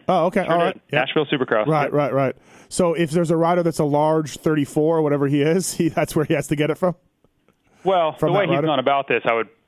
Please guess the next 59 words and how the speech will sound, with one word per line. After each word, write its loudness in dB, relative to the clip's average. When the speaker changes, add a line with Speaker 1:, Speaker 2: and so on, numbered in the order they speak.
Speaker 2:
I 0
would -4
probably 0
burn -2
that -2
set 0
if -4
we -2
had -2
one -4
Speaker 1:
Oh, -2
Speaker 2:
laying 0
Speaker 1:
okay. -2
Speaker 2:
around -4
for -2
him. -4
Speaker 1:
All 0
right, 0
Speaker 2:
Yeah, -4
Speaker 1:
fantastic. -2
Speaker 2:
I'd 0
probably -4
make -6
sure -2
that -4
didn't -4
happen. -8
Speaker 1:
Um, 0
what's, -2
uh, 0
yeah, 0
that's -2
cool 0
stuff. -2
It 2
looked 0
good. -2
Uh, 2
I -2
thought 0
it -4
looked, -4
uh, 0
really -2
good. 0
And, 0
of -6
course, -2
Baggett 0
podiumed 0
in 0
it, 0
which -4
makes -4
it 0
look -2
even -4
better, 0
right? -2